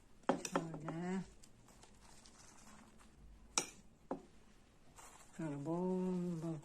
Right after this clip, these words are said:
koyalım. Hmm. Şöyle bol bol.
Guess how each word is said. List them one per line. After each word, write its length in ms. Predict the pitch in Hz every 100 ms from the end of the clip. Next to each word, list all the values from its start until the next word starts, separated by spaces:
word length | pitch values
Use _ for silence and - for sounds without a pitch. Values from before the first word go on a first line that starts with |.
| -
koyalım. 280 | 147 147 170 - - - - - - - - - -
Hmm. 640 | 165 156 151 151 170 190 - - - - - - - - - - - - - - - - - - - - - - - - - - - - - - - -
Şöyle 340 | - 156 147 151
bol 320 | 165 156
bol. 100 | 165